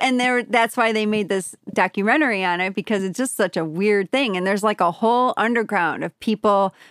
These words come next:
who were trying to solve this mystery of where did this Alyssa Lamb go, or why did she act that way? Um, eventually, she, there are water tanks on top of the building.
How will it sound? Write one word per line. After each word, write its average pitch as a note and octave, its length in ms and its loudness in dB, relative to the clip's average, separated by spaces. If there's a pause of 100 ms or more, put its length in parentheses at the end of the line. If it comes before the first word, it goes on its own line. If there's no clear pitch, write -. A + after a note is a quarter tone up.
(140)
who A3+ 140 0
were G3 140 0
trying A3+ 380 0
to G3+ 60 -2
solve F#3+ 320 0
this F3 180 -4
mystery F#3 580 -4
of E3+ 320 -2
where G3 240 0
did G3 200 -4
this F#3+ 180 -2
Alyssa F3+ 400 -2
Lamb F3 200 0
go, F3+ 180 0
or E3 220 0
why G3 200 0
did A3 160 -2
she - 180 -4
act F#3+ 220 0
that F3+ 180 0
way? D#3+ 320 -4 (540)
Um, F3+ 360 0 (220)
eventually, C4 580 2
she, A#3 260 -2
there G#3+ 220 2
are G3+ 140 2
water C4 320 2
tanks - 560 -6 (140)
on F#3 160 2
top - 280 0
of G3+ 60 -2
the F3+ 60 -4
building. E3+ 500 -2